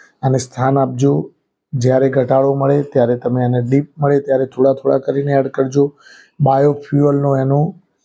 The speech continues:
અ, પ્રોસ્પેક્ટસ છે, બાયોફ્યુઅલનું પ્રોસ્પેક્ટસમાં અને પ્લસ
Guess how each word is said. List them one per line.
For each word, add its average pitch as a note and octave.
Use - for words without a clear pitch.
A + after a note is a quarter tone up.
અ, C3+
પ્રોસ્પેક્ટસ C#3+
છે, D3
બાયોફ્યુઅલનું C#3
પ્રોસ્પેક્ટસમાં C#3+
અને C3
પ્લસ C#3+